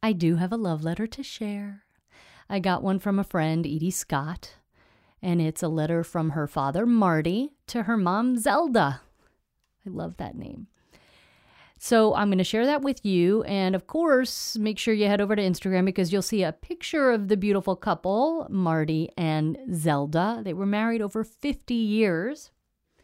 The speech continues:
And Edie, when she sent me, uh, the letter, she shared a little bit about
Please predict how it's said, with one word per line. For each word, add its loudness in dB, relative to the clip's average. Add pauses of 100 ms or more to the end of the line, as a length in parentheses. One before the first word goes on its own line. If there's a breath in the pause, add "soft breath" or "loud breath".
(360 soft breath)
And 0
Edie, 2 (140)
when 2
she -2
sent 0
me, 0
uh, -2
the -4
letter, -2
she -6
shared 0
a 2
little -4
bit 0
about -2